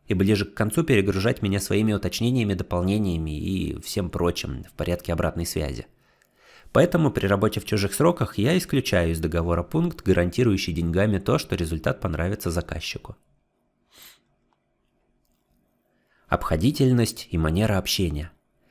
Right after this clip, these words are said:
Ко всем клиентам я обращаюсь на "вы". Не даю непрошенных советов, не задаю личных вопросов,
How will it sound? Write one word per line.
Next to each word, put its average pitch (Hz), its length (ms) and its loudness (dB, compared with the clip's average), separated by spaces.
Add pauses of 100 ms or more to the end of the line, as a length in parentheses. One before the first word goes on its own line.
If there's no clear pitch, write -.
(360)
Ко 92 120 2
всем 120 300 2
клиентам 104 540 2
я 92 200 4
обращаюсь 104 600 0
на 90 160 2
"вы". 78 320 -4 (580)
Не 131 140 4
даю 170 240 6
непрошенных 90 580 0
советов, 104 600 -2
не 101 100 0
задаю 117 360 2
личных 90 400 -2
вопросов, 101 560 -2